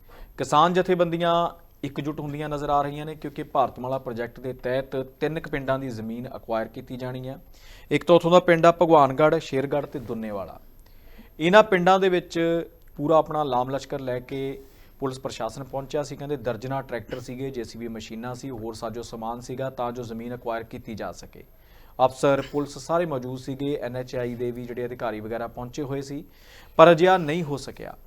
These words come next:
ਕੁਝ ਕੁ ਹਿੱਸਾ ਕਹਿੰਦੇ ਉੱਥੇ ਅਕਵਾਇਰ ਕੀਤਾ ਗਿਆ, ਬਾਕੀ ਦੇ ਉੱਤੇ ਅਜੇ ਪੇਚ ਅੜਿਆ ਹੈ। ਕਿਸਾਨ ਕਹਿੰਦੇ ਨੇ ਕਿ ਸਾਨੂੰ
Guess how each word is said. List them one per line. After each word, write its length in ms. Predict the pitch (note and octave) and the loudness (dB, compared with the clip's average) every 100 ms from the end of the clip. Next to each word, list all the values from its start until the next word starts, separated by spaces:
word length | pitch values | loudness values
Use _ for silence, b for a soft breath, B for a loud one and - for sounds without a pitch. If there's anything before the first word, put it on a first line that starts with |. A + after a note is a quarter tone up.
| - b b b b - | -20 b b b b 4
ਕੁਝ 180 | F3+ | 4
ਕੁ 120 | G#3+ F#3 | 4 0
ਹਿੱਸਾ 300 | F3 - F3 | 0 4 4
ਕਹਿੰਦੇ 260 | E3+ D#3 | 4 0
ਉੱਥੇ 220 | E3 D#3+ | -2 -2
ਅਕਵਾਇਰ 260 | D3+ B2+ B2 | -4 0 -2
ਕੀਤਾ 340 | B2 A2 B2+ | -4 -6 -4
ਗਿਆ, 160 | C3 D3 | -2 -4
ਬਾਕੀ 360 | C3 A2+ - B2+ | -4 -6 -6 -10
ਦੇ 60 | |
ਉੱਤੇ 200 | B2+ B2+ | -10 -8
ਅਜੇ 120 | B2 | -10
ਪੇਚ 340 | A2+ A2 A2 A2 | -10 -8 -8 -8
ਅੜਿਆ 240 | A2 A#2+ | -6 -6
ਹੈ। 80 | C3 | -6
ਕਿਸਾਨ 400 | B2+ C3 C3+ D3+ | -10 -6 -4 -4
ਕਹਿੰਦੇ 240 | D3+ D3+ | -6 -8
ਨੇ 100 | D#3 | -8
ਕਿ 120 | D#3+ D#3 | -10 -10
ਸਾਨੂੰ 480 | C3+ C3 C3 C3+ | -8 -6 -6 -8